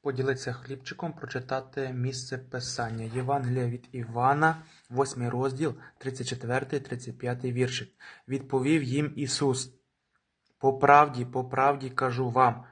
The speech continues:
що кожен, хто чинить гріх, той раб гріха. І не зостається раб у домі повік, але син зостається повік». Е, якщо ми раби гріха, то ми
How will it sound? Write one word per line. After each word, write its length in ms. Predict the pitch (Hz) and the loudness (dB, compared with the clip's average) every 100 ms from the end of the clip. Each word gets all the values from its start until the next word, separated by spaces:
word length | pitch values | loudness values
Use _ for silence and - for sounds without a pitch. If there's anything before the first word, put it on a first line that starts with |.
| _ | _
що 240 | - 139 | -6 -6
кожен, 400 | 143 139 135 127 | 4 6 6 4
хто 180 | 123 131 | -2 -6
чинить 400 | 131 143 127 117 | -4 -4 -2 -4
гріх, 340 | 120 147 180 - - | -2 -2 -2 -12 -20
той 220 | - 127 123 | -2 2 8
раб 200 | 135 139 | 8 8
гріха. 580 | 123 127 - 120 - - - _ _ | 0 -2 2 2 2 -14 -20 _ _
І 100 | 135 | -4
не 180 | 135 135 | 0 2
зостається 880 | 135 127 - 143 139 151 147 131 127 | 2 0 4 4 6 4 4 0 6
раб 240 | 143 143 - | 6 6 -4
у 100 | 131 | -2
домі 580 | 127 139 131 127 123 127 _ | 4 6 6 0 -4 -10 _
повік, 480 | 131 127 131 120 - - | -2 0 -4 -6 -16 -14
але 260 | - 123 123 | -4 0 0
син 360 | - 139 160 147 | 2 4 4 2
зостається 720 | 120 113 - 120 127 131 131 | -4 -6 -4 0 0 0 -4
повік». 640 | 123 - 123 120 113 - - - - - _ _ _ _ _ _ _ | -4 -2 0 0 -2 -4 -10 -10 -20 -20 _ _ _ _ _ _ _
Е, 380 | 120 113 110 107 - - - - _ _ _ _ _ _ _ - | -8 -4 -4 -6 -10 -20 -20 -20 _ _ _ _ _ _ _ -8
якщо 360 | 131 123 156 | -4 2 4
ми 360 | 147 147 143 - | 6 6 4 2
раби 280 | - 131 131 | 0 4 4
гріха, 400 | 131 131 - 170 | 4 2 6 6
то 180 | 175 139 | 4 -4
ми 480 | 127 131 135 135 | -2 -2 -2 -4